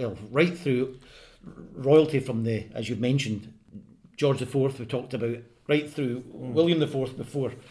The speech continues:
Speaker 1: Queen
Speaker 2: Mm.
Speaker 1: Victoria, and then straight through to, uh, I don't want to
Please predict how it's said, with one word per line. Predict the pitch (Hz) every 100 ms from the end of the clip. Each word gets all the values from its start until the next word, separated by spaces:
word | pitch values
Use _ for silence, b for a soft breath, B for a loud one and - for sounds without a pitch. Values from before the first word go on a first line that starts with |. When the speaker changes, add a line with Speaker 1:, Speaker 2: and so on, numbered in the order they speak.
| B B B
Speaker 1:
Queen | 139
Speaker 2:
Mm. | 139
Speaker 1:
Victoria, | - 151 160 131 123
and | 139
then | 131 123
straight | - 139 139
through | 135
to, | 120 107 - B B B B 131
uh, | 123 110 110 -
I | -
don't | 139
want |
to | 120